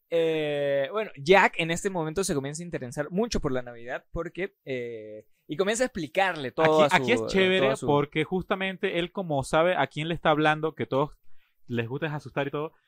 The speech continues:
Speaker 2: él transforma la Navidad, hermano, su discurso de
Speaker 1: No.
Speaker 2: Navidad, a algo
Speaker 1: No, no.
Speaker 2: tenebroso, hermano.
Speaker 1: Solamente el de Santa Claus, porque él vio que él, en su discurso, él perdió a toda la gente nombrándoles lo-, sobre los regalos,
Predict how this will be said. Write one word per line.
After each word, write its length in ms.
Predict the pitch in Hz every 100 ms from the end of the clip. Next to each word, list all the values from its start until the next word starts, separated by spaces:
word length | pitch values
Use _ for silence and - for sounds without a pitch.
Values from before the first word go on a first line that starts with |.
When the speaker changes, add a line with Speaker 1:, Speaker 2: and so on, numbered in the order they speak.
| _
Speaker 2:
él 180 | 143 143
transforma 640 | 190 185 - 185 180 185
la 140 | 151
Navidad, 520 | 139 143 127 123 135 175
hermano, 240 | 160 180
su 120 | 160
discurso 420 | 127 - 160 196
de 80 | 156
Speaker 1:
No. 120 | 131
Speaker 2:
Navidad, 400 | 131 135 143 - - - -
a 280 | - 147 156
algo 300 | 175 180 220
Speaker 1:
No, 40 | -
no. 40 |
Speaker 2:
tenebroso, 680 | 147 170 147 131 123 196 -
hermano. 180 | 147 160
Speaker 1:
Solamente 680 | - 294 302 311 320 311 330
el 80 | 311
de 100 | 254
Santa 360 | - 170 151 143
Claus, 340 | 170 165 -
porque 360 | 151 156 - 175
él 100 | 175
vio 260 | 196 240
que 120 | - 233
él, 80 | -
en 160 | 151
su 140 | 147 147
discurso, 500 | 139 - 220 233 262
él 240 | 175 175
perdió 600 | - 180 170 156 196 240
a 60 | 240
toda 240 | 233 233 208
la 100 | 175
gente 460 | 190 214 254 262
nombrándoles 560 | - 151 160 190 208 156
lo-, 240 | 127 131
sobre 260 | 127 143 135
los 160 | 131 131
regalos, 520 | 135 180 208 240